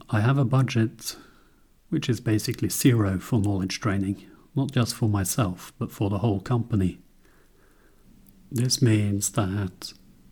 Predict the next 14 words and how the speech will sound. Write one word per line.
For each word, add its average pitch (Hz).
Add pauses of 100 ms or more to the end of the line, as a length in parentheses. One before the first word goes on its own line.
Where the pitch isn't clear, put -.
(520)
we 120
send 104 (1200)
anyone 110
and 113
everyone 101 (580)
to 135
any 120
conference 101
and 101
any 110
training 101 (720)
that 101 (140)
they 104
request. 104